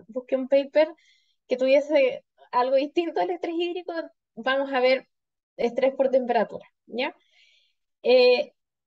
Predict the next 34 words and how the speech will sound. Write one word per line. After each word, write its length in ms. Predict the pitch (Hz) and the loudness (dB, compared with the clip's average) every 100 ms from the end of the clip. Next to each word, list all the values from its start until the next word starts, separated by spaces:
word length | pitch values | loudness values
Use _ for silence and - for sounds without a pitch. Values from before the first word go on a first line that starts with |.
| _ | _
y 380 | 294 359 415 466 | -4 -2 -2 -2
estos 260 | 320 339 | -4 -2
autores 460 | 339 330 320 320 339 | -2 0 2 0 0
nos 180 | 330 302 | -4 -2
dicen 520 | 359 359 277 285 330 _ | -4 -4 -6 -6 -8 _
que 280 | 277 285 339 - _ _ _ _ _ _ _ _ _ _ _ | 0 0 -2 -8 _ _ _ _ _ _ _ _ _ _ _
el 180 | 190 202 | -2 0
ácido 280 | 233 269 269 | 0 -2 -2
salicílico 800 | 285 285 311 339 285 269 285 269 | -2 -4 -4 -4 -4 -4 -4 -4
tiene 220 | 285 294 311 | -6 -4 -2
la 100 | 320 | -2
habilidad 400 | 320 269 269 311 | -2 -2 -2 -4
de 80 | |
inducir 500 | 339 330 320 320 320 - | -8 -12 -8 -8 -8 -4
termotolerancia, 960 | 320 320 330 330 294 247 190 175 - 202 | 0 2 2 0 2 2 0 -2 -6 -6
ya 140 | 214 | -6
sea, 340 | 214 277 294 370 - _ _ | -2 -2 0 -2 -12 _ _
o 160 | - 226 | -10 -8
sea, 180 | 233 - | -8 -4
o 120 | 220 | 0
de 120 | 233 226 | 0 0
aumentar 480 | 220 220 214 320 | -2 -4 0 0
la 120 | 339 330 | 0 -2
tolerancia, 640 | 330 302 240 240 285 294 240 | 0 0 0 -4 -6 -6 -4
ya 120 | 233 | -4
sea 240 | 240 277 | 0 0
a 240 | 277 247 247 | 0 -2 -2
altas 260 | 320 339 349 | -2 -4 -6
o 100 | 320 | -6
bajas 240 | 311 - | -6 -8
temperaturas. 560 | 320 311 277 247 - - _ _ _ _ _ _ _ _ - | -12 -12 -10 -8 -8 -10 _ _ _ _ _ _ _ _ -10
Y 120 | 269 | -2
también 440 | 285 285 311 359 | 0 0 -2 -2
sabemos 560 | 359 370 359 320 302 | -2 0 0 0 -2